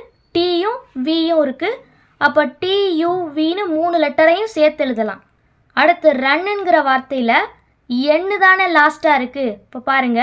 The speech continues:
எண்ணுக்கு இடது பக்கத்துல எம் இருக்கு, வலது பக்கத்துல ஓ இருக்கு. இந்த மூணு எழுத்தையும் சேர்த்து எழுதணும்னா எம் என் ஓன்னு எடுத்து எழுதுவோம். இப்போ நம்ம கண்டுபிடிச்சாச்சு, என்ன லாஜிக் பயன்படுத்தியிருக்காங்களோ அதே லாஜிக் பயன்படுத்தி நம்ம ஆன்சர் கண்டுபிடிச்சாச்சு.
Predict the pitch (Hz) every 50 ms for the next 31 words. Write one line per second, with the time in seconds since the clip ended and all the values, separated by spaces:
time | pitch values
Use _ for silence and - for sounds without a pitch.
0 | 302 381 427 466 - _ - 233 247 262 269 302 339 359 349 - - 311 370 427
1 | 466 - _ _ - 254 262 277 311 330 320 294 311 311 302 262 311 311 285 254
2 | 247 240 254 294 302 294 254 254 247 - 330 427 494 - _ _ _ _ _ _
3 | _ 247 254 277 302 339 339 359 302 320 294 294 285 233 285 311 370 392 349 294
4 | 294 285 277 254 226 214 - 226 233 - _ _ _ _ _ _ _ _ _ _
5 | _ _ _ _ _ - 302 302 311 302 320 370 415 415 403 370 339 349 349 -
6 | 392 403 392 - 339 330 339 330 349 339 320 311 294 277 269 277 320 403 494 539
7 | - _ 247 277 294 320 349 381 392 392 381 349 320 311 320 330 339 339 302 269
8 | 285 - 294 277 262 233 247 247 285 370 453 466 - _ _ _ _ _ - 285
9 | 254 247 294 311 392 480 427 349 311 285 294 285 - 285 285 311 370 349 370 349
10 | - 302 262 254 240 - 311 392 480 480 - 262 277 294 330 359 339 320 311 302
11 | 302 311 311 330 320 - 294 285 294 285 311 302 - - 302 302 277 262 262 277
12 | 330 392 415 - - - 254 262 240 311 330 359 349 320 302 285 285 277 294 302
13 | - - 262 247 254 247 254 254 233 233 - 359 392 381 330 294 269 254 233 247
14 | 277 294 - 302 262 - 240 233 233 226 233 226 220 - 220 208 - - 214